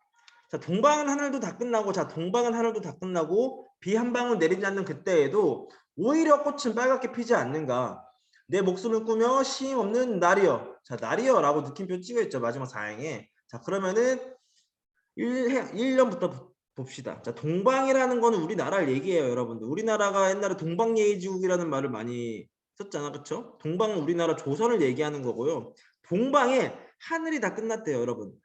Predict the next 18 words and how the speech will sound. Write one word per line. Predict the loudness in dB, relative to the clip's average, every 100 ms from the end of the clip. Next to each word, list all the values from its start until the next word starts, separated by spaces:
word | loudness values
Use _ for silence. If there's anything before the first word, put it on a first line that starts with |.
| _ _
우리 | 0 2
하늘이 | 2 2 -2 -2
끝났다면 | -6 -6 -2 0
어떤 | 0 -2
표현일까? | -4 -4 -2 -4
하늘이 | -4 -2 -2
무너지는 | 0 2 2 2 0
거라고 | 0 0 0
생각하시면 | -4 -10 -10 -8
될 | -8 -6
것 | -8
같아요. | -6 -8 -8 -12 _ _ -2
결국은 | -2 0 0 0
하늘도 | 0 -4 -4 -4
다 | -4
끝났다라는 | -4 -2 0 0 0 -2
건 | -2
어떠한 | -2 0 0 0